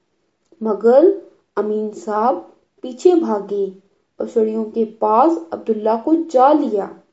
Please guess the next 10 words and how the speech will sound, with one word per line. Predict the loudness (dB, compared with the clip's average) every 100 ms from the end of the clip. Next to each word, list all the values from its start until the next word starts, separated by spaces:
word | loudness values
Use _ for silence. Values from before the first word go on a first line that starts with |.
| _ _ _ _ _ _ -4
"डॉक्टर | -4 -2 -4
साहब, | -4 -4 -6 0 2 2 0 -8 _ _ _ -4
डॉक्टर | -4 2 4
साहब, | 4 2 2 4 4 2 -6 _ _ _ _ _
आप | 0 0 -2
सुने | -4 2 4
तो | 4 2
सही।" | -2 -2 0 0 -4 -8 _ _ _ _ _ _
अब्दुल्ला | -8 -4 -4 -2 -2
ने | -2 -2 0 2